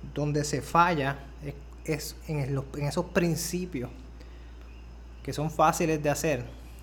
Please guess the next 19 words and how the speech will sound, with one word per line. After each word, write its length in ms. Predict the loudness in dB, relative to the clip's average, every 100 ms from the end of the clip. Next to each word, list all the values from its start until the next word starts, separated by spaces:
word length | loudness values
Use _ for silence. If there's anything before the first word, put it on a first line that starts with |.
| -6
pero 240 | 0 0 0
que 80 |
a 40 | 0
veces 440 | 0 0 -2 -4 -10 -16 -16 -16 -16 -16 -16 -12
obviamos. 640 | -4 -2 0 2 4 2 -2 -10 -12
O 20 |
sea 140 | 2 4
que 240 | 4 -2 -10 -12
esto 200 | -6 -4
tiende 280 | -2 0 2
a 20 |
ser 120 | 4 4
una 140 | 4
paradoja, 520 | 4 4 4 2 0 -10 -12 -6
¿verdad? 200 | -4 -2
Esto 120 | -2
tiende 240 | 0 0
a 140 | 0 0
ser 260 | 0 -2